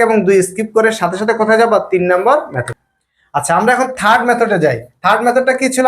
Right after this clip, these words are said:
আমাদের? আমরা পয়েন্টিং করবো। আচ্ছা, আমি যদি পয়েন্টিং করি, বলো তো, এইটা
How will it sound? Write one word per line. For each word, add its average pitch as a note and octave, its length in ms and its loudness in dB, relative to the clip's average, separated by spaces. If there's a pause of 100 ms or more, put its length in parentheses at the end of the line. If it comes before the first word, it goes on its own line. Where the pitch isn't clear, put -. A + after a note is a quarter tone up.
আমাদের? A#3+ 240 0
আমরা A#3+ 140 0 (120)
পয়েন্টিং B3 360 2 (120)
করবো। D3+ 180 2 (100)
আচ্ছা, F3 200 -4
আমি A3 80 -4 (100)
যদি B3 120 -4 (120)
পয়েন্টিং A3 340 0 (120)
করি, F3 240 0
বলো G3 220 0
তো, A#3 60 0 (3500)
এইটা A#3 140 2